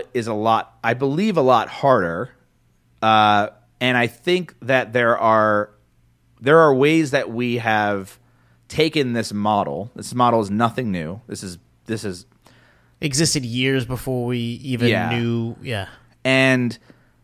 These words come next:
Speaker 1: kinda douchey. It can, or it can lead into douche territory.
Speaker 2: Mm-hmm.
Speaker 1: And so I have some, like, uh, philosophies about it. I'm sure you do.
Speaker 2: So, yeah.
Speaker 1: And I have some tricks on how I,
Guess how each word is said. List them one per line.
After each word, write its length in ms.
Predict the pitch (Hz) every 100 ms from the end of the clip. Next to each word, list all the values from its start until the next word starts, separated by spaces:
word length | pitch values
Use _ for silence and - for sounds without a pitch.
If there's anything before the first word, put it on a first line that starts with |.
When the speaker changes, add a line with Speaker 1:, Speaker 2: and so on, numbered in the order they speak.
| _ -
Speaker 1:
kinda 280 | 180 247
douchey. 460 | 185 151 165 - 78
It 80 | -
can, 140 | 151 156
or 140 | 165
it 60 | 151
can 260 | 165 147
lead 320 | 156 180 190
into 240 | 170 143 127
douche 380 | 113 120 117 -
territory. 680 | 113 90 82 82 58 - _ _ _ _ _ _ 147
Speaker 2:
Mm-hmm. 160 | 120 113 _ _ _ _ -
Speaker 1:
And 140 | 123
so 220 | 123 135 117
I 160 | 123
have 260 | 175 156 120
some, 240 | 123 113
like, 320 | 110 98 - _ _ _ _ _ _ _ _ _ _ _ - 113
uh, 500 | 107 101 98 95 -
philosophies 760 | - 110 113 117 110 110 98
about 320 | 95 87 82
it. 160 | 87 - _ _
I'm 60 | 113
sure 180 | - 104
you 160 | 90
do. 300 | 78 73 107 - _ _ _ _ _ _ -
Speaker 2:
So, 120 | - 120
yeah. 60 | 120 120 117
Speaker 1:
And 260 | 113 113 - _ -
I 140 | 110 127
have 200 | 143 127
some 280 | 151 139 - _
tricks 540 | - 220 - - - - _ _ _ _ _ _ -
on 220 | 117 113
how 280 | 107 113 110
I, 340 | 110 107 107